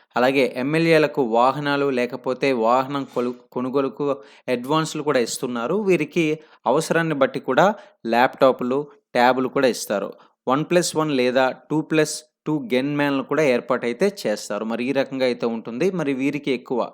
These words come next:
చూసారు కదా, ఇక్కడ ముఖ్యమంత్రి, ఉప ముఖ్యమంత్రి, మంత్రి, అసెంబ్లీ స్పీకరు, అలాగే అసెంబ్లీ డిప్యూటీ స్పీకరు, శాసన మండలి చైర్మన్, మండలి డిప్యూటీ చైర్మన్, ప్రధాన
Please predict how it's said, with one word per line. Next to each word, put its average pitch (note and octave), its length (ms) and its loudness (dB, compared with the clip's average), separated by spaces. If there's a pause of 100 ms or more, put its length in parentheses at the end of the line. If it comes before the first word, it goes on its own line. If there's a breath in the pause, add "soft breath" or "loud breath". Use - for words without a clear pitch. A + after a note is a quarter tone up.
(140)
చూసారు C3 340 -4
కదా, B2 200 -4
ఇక్కడ C#3 200 0 (380 loud breath)
ముఖ్యమంత్రి, C#3 560 2 (300 loud breath)
ఉప C3 140 -2
ముఖ్యమంత్రి, C#3+ 640 -2 (220)
మంత్రి, B2+ 400 0
అసెంబ్లీ C3+ 360 -2
స్పీకరు, C3+ 480 -2
అలాగే A#2+ 260 2
అసెంబ్లీ C3 360 -2
డిప్యూటీ B2 400 -6
స్పీకరు, B2+ 440 -2 (280 loud breath)
శాసన C#3 440 2
మండలి C3 420 0
చైర్మన్, B2+ 580 -4
మండలి B2+ 380 -2
డిప్యూటీ B2 420 -6
చైర్మన్, B2 460 -4
ప్రధాన B2 420 0